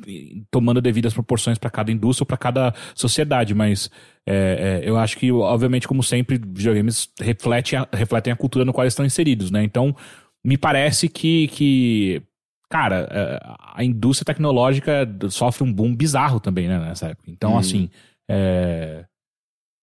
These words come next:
Speaker 1: faz sentido esse, esse momento ser,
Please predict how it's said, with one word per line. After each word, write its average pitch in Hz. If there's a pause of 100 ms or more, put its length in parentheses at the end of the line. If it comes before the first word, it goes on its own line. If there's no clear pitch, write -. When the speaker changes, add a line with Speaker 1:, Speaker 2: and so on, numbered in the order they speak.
(120)
Speaker 1:
faz 107
sentido 120 (120)
esse, 104
esse 107
momento 110
ser, 107